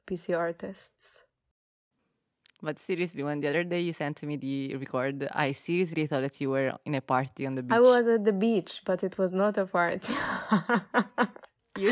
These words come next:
Speaker 2: said that you were working, but I'm still, <laughs> I still think that actually you were in a party enjoying yourself,
Speaker 1: I was at the
Speaker 2: drinking
Speaker 1: beach, but the
Speaker 2: and
Speaker 1: thing is
Speaker 2: having
Speaker 1: also
Speaker 2: fun.
Speaker 1: that m-, I think this is something that's, that needs explanation, because even, like, my family and my friends, when they call me regularly,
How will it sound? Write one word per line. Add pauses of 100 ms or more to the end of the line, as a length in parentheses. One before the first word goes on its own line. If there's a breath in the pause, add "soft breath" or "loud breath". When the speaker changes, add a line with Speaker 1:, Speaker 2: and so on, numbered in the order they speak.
(100)
Speaker 2:
said
that
you
were
working,
but
I'm
still,
<laughs>
I
still
think
that
actually
you
were
in
a
party (380)
enjoying
yourself,
Speaker 1:
I
was
at
the
Speaker 2:
drinking
Speaker 1:
beach,
but
the (100)
Speaker 2:
and
Speaker 1:
thing
is
Speaker 2:
having
Speaker 1:
also
Speaker 2:
fun.
Speaker 1:
that
m-, (180)
I
think
this
is
something
that's, (300)
that
needs
explanation,
because
even,
like,
my
family
and
my
friends,
when
they
call
me
regularly,